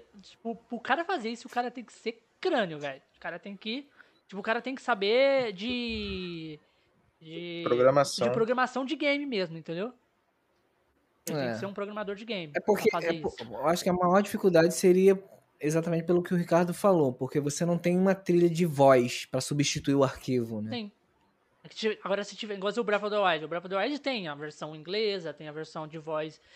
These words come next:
Speaker 1: portuguesa, aí tem, tipo, de todos os... o, o, o, a,
Speaker 3: Ele só
Speaker 1: os
Speaker 3: substitui o
Speaker 1: jogos.
Speaker 3: arquivo original, né?
Speaker 1: Ele só substitui, vamos supor, o do inglês pro português, pro dublado.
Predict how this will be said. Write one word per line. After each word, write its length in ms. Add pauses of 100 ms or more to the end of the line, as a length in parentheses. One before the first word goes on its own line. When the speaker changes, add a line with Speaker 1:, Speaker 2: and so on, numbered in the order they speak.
(200)
Speaker 1:
portuguesa, 840 (340)
aí 140
tem, 220
tipo, 260
de 100
todos 480
os... 220
o, 60 (760)
o, 60
o, 280
a, 40
Speaker 3:
Ele 120
só 120
Speaker 1:
os 60
Speaker 3:
substitui 340
o 60
Speaker 1:
jogos. 160
Speaker 3:
arquivo 320
original, 540
né? 100
Speaker 1:
Ele 180
só 420
substitui, 460
vamos 160
supor, 240
o 60
do 100
inglês 540
pro 260 (540)
português, 520 (160)
pro 220
dublado. 480